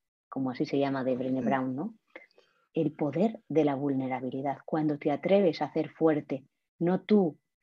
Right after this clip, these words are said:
Speaker 1: fortaleza que nos enseñan a ser el macho, a el, "jo, ese va con los porros, eso yo también quiero", ¿no? O la americana, o podríamos poner miles de casos, sino cuando te atreves a de tu vulnerabilidad a hacer tu fortaleza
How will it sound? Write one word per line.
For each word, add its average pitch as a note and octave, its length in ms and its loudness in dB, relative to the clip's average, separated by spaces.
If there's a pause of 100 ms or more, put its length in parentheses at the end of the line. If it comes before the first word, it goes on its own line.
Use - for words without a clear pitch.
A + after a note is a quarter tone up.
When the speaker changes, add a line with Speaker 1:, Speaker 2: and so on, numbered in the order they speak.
(140)
Speaker 1:
fortaleza F3 680 4
que D#3+ 100 2
nos D3 180 2
enseñan D3 640 2 (340)
a D3+ 120 -6
ser F3+ 160 4
el E3 140 6
macho, D#3+ 540 4 (260)
a D3+ 220 4
el, D3+ 220 6
"jo, F3 220 6
ese D#3 520 2 (180)
va D3 100 0
con D3+ 200 2
los D3 160 0
porros, D3+ 460 4
eso D3 220 -4
yo F3+ 140 4
también D3+ 320 2
quiero", D3+ 480 4
¿no? E3+ 380 -4
O D3+ 100 0
la C#3 100 0
americana, C#3+ 720 2 (320)
o D3+ 180 4 (180)
podríamos D#3+ 440 4
poner D#3 300 2
miles D3+ 340 4
de C#3+ 100 -2
casos, - 440 -6 (220)
sino D#3 280 2
cuando D3 440 2
te D3 120 -2
atreves D#3+ 640 2
a D3+ 100 -4
de D3 140 0
tu D3+ 200 -2
vulnerabilidad D3 880 2
a C#3 60 0
hacer D3 240 -2
tu C#3 120 -6
fortaleza D#3 880 -2